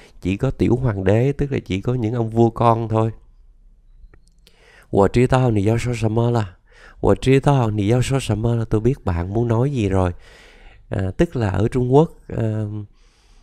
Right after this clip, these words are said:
đã có một thời gian dài quy định là mỗi một gia đình chỉ có một con thôi. Cho nên là cái đứa con trong gia đình nó được, à, à, nương chiều khá tốt. Muốn gì được đấy. Cho nên có một số người hay gọi là những cái đứa con như vậy là xèo hoảng ti.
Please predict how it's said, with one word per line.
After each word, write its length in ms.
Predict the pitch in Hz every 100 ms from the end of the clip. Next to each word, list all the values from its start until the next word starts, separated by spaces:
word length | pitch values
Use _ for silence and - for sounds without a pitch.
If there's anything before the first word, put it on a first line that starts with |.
| _ _ -
đã 120 | 95
có 120 | -
một 140 | 151 -
thời 180 | 110 98
gian 220 | 113 117
dài 300 | 107 98 98
quy 200 | 110 120
định 300 | 101 101 107
là 120 | 101
mỗi 260 | 95 92 131
một 320 | 120 - -
gia 140 | 110
đình 240 | 107 92 92
chỉ 120 | 95
có 140 | 135
một 240 | 131 92 -
con 280 | 107 107
thôi. 220 | 107 104 104 - - - -
Cho 100 | 110
nên 160 | 113
là 100 | 110
cái 140 | 92 123
đứa 100 | 135
con 280 | 117 110 107
trong 200 | 107 110
gia 100 | 107
đình 300 | 101 87 90
nó 120 | 110
được, 340 | 110 87 - _
à, 420 | 92 92 87 87 87 - - - -
à, 120 | 90
nương 260 | 101 107 110
chiều 240 | 104 90
khá 220 | 85 110
tốt. 280 | 127 139 156 - - - -
Muốn 200 | 113 143
gì 140 | 135 98
được 200 | 87 -
đấy. 240 | 101 131 131
Cho 60 |
nên 320 | 113 107 107 104 - - - -
có 100 | 131
một 180 | 127 -
số 180 | 123
người 260 | 143 117 92
hay 120 | 107
gọi 200 | 98 92
là 60 | 95
những 160 | 90
cái 120 | 92 131
đứa 120 | 131
con 300 | 113 110 107
như 120 | 104
vậy 160 | 92 92
là 360 | 95 87 85 - - -
xèo 300 | - 92 82
hoảng 260 | 87 95
ti. 260 | 120 123